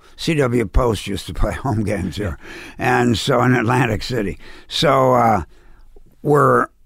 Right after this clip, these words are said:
uh, he's finished. She's got the Miss America crown. I pull the cart up,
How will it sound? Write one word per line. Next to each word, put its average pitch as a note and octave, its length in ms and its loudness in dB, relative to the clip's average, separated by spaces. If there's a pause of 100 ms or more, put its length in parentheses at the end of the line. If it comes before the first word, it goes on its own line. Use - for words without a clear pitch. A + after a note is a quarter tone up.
(720)
uh, A2 720 0 (540)
he's D#3+ 340 2
finished. D3 580 0
She's A#2 300 -4
got C#3+ 240 0
the C#3 100 -2
Miss C#3 260 0
America C3 580 0
crown. A#2 460 2
I A#2+ 180 2
pull D3 360 4
the A#2+ 120 2
cart B2 460 0
up, G#2+ 240 -2